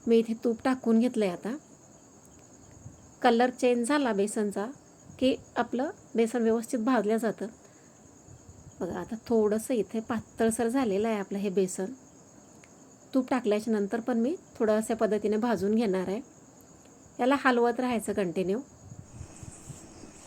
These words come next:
बघा थोडंसं हलवून घेत राहायचं. थोडंसं काय होतं पातळ झालं ना की हलवता येत नाही. आता मी इथं वन फोर्थ चम्मच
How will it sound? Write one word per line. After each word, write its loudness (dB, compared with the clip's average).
बघा -6
थोडंसं -2
हलवून -2
घेत -6
राहायचं. -8
थोडंसं -4
काय -2
होतं -2
पातळ -4
झालं -2
ना -4
की 2
हलवता 2
येत -2
नाही. -4
आता -2
मी 0
इथं -4
वन 6
फोर्थ 2
चम्मच 0